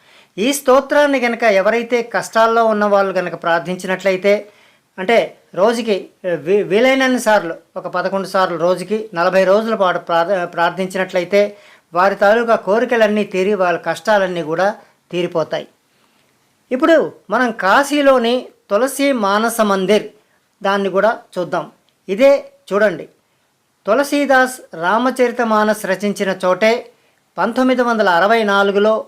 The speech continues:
ఈ మందిరం కట్టబడింది. ఈ మందిరాన్ని పూర్తిగా పాలరాయితో కట్టారు. ఈ మందిరం లోపల గోడల మీద రామాయణం తాలూకా పూర్తి చిత్రాలు చెక్కబడ్డాయి. మందిరంలో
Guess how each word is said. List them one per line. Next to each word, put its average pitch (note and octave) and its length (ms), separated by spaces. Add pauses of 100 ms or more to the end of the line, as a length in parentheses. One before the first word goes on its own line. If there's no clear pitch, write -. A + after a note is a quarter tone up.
ఈ F#3+ 100
మందిరం F#3 440
కట్టబడింది. E3 640 (640)
ఈ G#3+ 140
మందిరాన్ని A#3 840 (340)
పూర్తిగా A3+ 640 (360)
పాలరాయితో G3+ 760
కట్టారు. E3+ 460 (640)
ఈ G3 80
మందిరం A#3 500
లోపల G#3 600 (260)
గోడల A3 320
మీద G3 260 (640)
రామాయణం A3+ 720
తాలూకా F#3 480
పూర్తి G#3 600
చిత్రాలు F3+ 380 (120)
చెక్కబడ్డాయి. D3+ 560 (720)
మందిరంలో C4 720